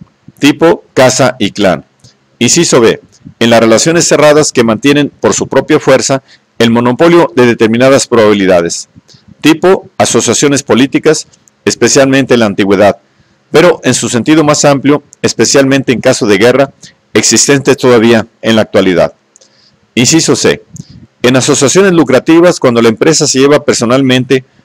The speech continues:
por los partícipes, tipo la sociedad mercantil abierta.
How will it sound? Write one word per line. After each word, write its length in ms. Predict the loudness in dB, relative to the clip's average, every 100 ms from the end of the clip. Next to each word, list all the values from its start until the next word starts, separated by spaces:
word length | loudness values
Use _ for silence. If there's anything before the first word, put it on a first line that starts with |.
| _
por 120 | -4 -2
los 140 | -2
partícipes, 720 | -2 0 -2 -4 -6 -8 -10 _ _ -20 _ _ _
tipo 440 | -2 0 0 -2 _ _ _ _ _
la 120 | -2
sociedad 400 | 0 0 2 2
mercantil 480 | 2 0 -2 0 0
abierta. 480 | 2 0 -2 -6